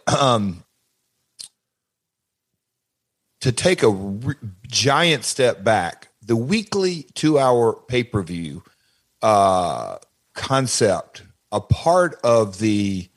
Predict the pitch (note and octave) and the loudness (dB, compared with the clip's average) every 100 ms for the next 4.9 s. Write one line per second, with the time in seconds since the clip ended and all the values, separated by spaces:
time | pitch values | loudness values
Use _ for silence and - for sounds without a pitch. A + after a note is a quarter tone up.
0 | _ _ G2 G2 C#3+ F3+ A#2 A2+ G2+ F2 | _ _ -12 -2 2 2 2 0 0 0
1 | G2 F#2 F#2 G2+ - G2+ F2 F#2 F2+ F#2+ | 0 0 -2 -8 -4 -4 -2 0 0 -2
2 | - - - - B2 A2 A#2+ A2+ - A2 | -6 -20 -10 0 0 2 2 2 2 0
3 | A2+ B2 F#3+ - F#3 - - C#3+ C#3 B2+ | 0 2 0 2 0 0 -2 -2 2 0
4 | A2+ - G#2+ F#2+ F#2+ F#2 G#2 - | 0 0 0 0 -2 -2 -4 -6